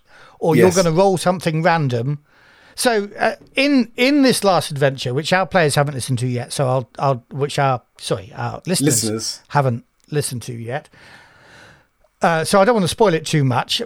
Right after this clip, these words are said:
Speaker 1: but you encountered a dead ghost with an arrow in his back.
Speaker 2: <laughs>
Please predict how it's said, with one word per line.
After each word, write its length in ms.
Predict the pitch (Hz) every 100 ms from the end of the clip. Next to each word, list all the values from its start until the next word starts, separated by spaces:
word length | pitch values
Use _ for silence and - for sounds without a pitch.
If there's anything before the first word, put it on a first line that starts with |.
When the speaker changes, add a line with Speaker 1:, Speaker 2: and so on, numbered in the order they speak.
| 175
Speaker 1:
but 160 | 196 190
you 260 | 170 214 240
encountered 640 | 214 202 180 165 151 143
a 60 | 139
dead 360 | 117 151 131
ghost 380 | - 120 120 - -
with 180 | 147 127
an 120 | 135
arrow 280 | 123 110 110
in 120 | 107
his 160 | 117
back. 280 | - - - - - - - - - -
Speaker 2:
<laughs> 100 | 175